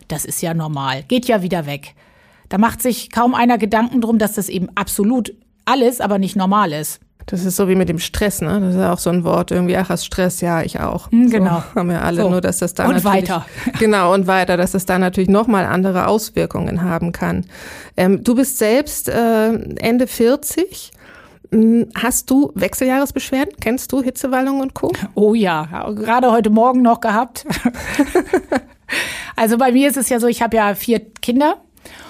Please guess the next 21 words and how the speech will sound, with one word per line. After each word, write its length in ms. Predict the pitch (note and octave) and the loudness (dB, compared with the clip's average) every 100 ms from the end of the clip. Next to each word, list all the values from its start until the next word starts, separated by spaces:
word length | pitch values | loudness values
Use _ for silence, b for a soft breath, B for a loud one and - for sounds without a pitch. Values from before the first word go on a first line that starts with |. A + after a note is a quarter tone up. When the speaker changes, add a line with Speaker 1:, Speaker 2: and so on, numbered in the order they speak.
| B B - | B B 0
Speaker 1:
und, 520 | A#3+ A#3 A#3+ - - | 4 6 4 2 -2
äh, 200 | G#3 G#3 | -2 0
zwei, 480 | G#3 - G#3+ B3+ D#4 E4+ | -2 -2 2 2 0 -2
das 160 | G3+ F3+ | -4 -2
sind 120 | G3 | -4
Zwillinge, 540 | - A#3+ C#4+ C#4+ C#4 B3 | 0 0 4 4 4 2
die 340 | G#3 A#3 A#3+ | 2 2 2
sind 600 | G#3 A3+ A3+ G#3+ - - | 2 4 4 2 -6 -6
jetzt, 560 | G3+ G#3 - - - - _ - | -2 -2 -4 -10 -14 -18 _ -6
ja, 220 | F#3+ D#3+ D#3 | -4 -2 -2
mit 180 | G3+ | -2
in 100 | G#3+ | 2
der 80 | A3 | 2
beginnenden 580 | F#3+ F3+ A#3+ D#4+ C#4 B3 | 2 2 4 4 6 4
Pubertät, 720 | B3+ A3+ A3+ G#3+ A3+ D#4 - C4 | 2 0 0 2 0 0 -6 -8
also 440 | F3 F3 E3 D#3+ E3+ | -6 -4 -6 -6 -4
werden 220 | G3+ G3 | -2 0
jetzt 220 | F#3 F#3 | -2 -4
vierzehn 400 | - A3+ - B3 | -4 -4 0 2
den-, 320 | A#3+ A#3 A#3 A3 | 4 2 2 0
demnächst. 520 | A#3+ A#3 A#3+ C#4+ | 2 2 2 -2